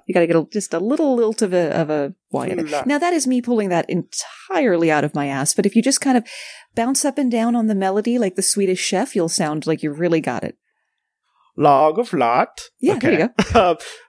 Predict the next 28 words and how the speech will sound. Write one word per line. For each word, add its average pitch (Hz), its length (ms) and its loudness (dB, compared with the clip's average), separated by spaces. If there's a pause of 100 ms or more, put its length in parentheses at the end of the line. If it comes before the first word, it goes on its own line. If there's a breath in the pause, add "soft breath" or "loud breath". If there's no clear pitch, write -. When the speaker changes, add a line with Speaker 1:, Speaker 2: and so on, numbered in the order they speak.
(120)
Speaker 2:
but, 226 160 0
or 254 240 0
the 269 180 -2
Iceland 208 880 -2 (100)
worm 170 480 -2
monster. 120 640 -6
Speaker 1:
So, 208 280 2
listeners 262 400 0
in 262 60 0
Iceland, 214 440 0
you 196 100 0
can 190 240 0
at 403 220 -4
him 170 380 0
at - 360 -2 (840 loud breath)
<laughs> - 1200 -10
Speaker 2:
Oh, 269 160 2
I 277 100 4
wish. 156 540 0
I 196 100 0
wish 196 320 -2
I 165 140 2
had 151 240 -2
listeners 143 480 -6
in 127 100 -8
Iceland. 139 580 -4 (380 soft breath)
It's 226 180 0
a, 254 120 2